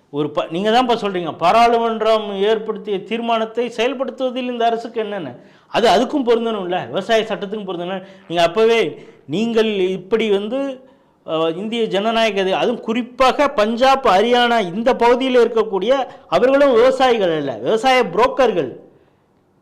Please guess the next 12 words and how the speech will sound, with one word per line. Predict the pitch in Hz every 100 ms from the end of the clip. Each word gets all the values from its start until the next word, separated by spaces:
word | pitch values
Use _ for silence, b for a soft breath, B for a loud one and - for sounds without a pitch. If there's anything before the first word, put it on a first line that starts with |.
| _ -
கமிஷன் | 220 262 277
ஏஜென்ட், | 208 233 233 214 151
இவெல்லாம் | 117 175 247 294
சேர்ந்து | 294 269 269
போராட்டம் | - 240 240 226 190
பண்றப்ப | 175 160 233 247 B B B -
ஒட்டுமொத்த | 220 - 302 285 285 - 285
இந்திய | 285 233 262 262 269 269
விவசாயிகளுடைய | 226 277 277 262 254 240 220 208
ரெப்ரசன்டேட்டிவ் | 190 190 240 208 202 180 185
நீ | 170 160
கிடையாது. | 160 180 170 131 139 131 98